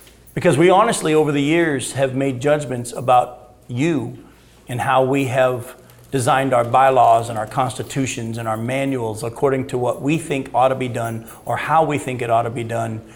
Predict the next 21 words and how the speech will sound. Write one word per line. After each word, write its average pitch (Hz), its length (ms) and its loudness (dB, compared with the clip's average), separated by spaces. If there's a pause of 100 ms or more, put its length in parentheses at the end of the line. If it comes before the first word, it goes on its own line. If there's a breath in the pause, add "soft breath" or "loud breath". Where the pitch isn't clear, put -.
(220 loud breath)
And 120 180 -4
we 180 220 2
have 143 380 -2 (1000 loud breath)
put - 140 2
together 202 280 4
man's 175 340 2
ways 190 300 4
of 139 140 -4
doing 180 280 4
things 139 360 -2
that 135 200 -2
totally 165 680 -2 (440)
disregard 139 840 2
your, 127 180 -4 (140)
your 123 160 -4
leadership, 147 520 -2 (400)
your 127 120 -4
direction, 139 640 -4 (320 loud breath)
and 117 140 -4
your 131 120 0
power, 113 480 -2